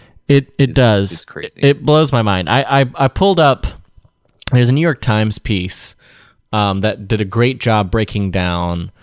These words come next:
Speaker 1: this earnings call, but that, you, you alluded to that, that's the lead here. The number they lost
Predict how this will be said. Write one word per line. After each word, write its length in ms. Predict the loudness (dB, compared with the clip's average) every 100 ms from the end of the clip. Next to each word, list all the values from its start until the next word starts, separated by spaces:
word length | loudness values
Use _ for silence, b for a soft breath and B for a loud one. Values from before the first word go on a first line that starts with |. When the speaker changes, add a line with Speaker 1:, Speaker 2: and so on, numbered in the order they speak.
| b b -4
Speaker 1:
this 240 | 0 0
earnings 320 | 0 0 0
call, 240 | -2 -2 0
but 160 | 0
that, 280 | 2 0 0
you, 180 | 0 2
you 240 | 4 2
alluded 260 | 4 2 0
to 60 | 0
that, 140 | 2
that's 200 | 2 2
the 100 | 0
lead 320 | 2 2 2
here. 400 | 2 0 0 -2 -8 b b b b b 0
The 120 | 2
number 340 | 4 4 2
they 160 | 2 2
lost 760 | 2 2 2 0 -4 -10 -14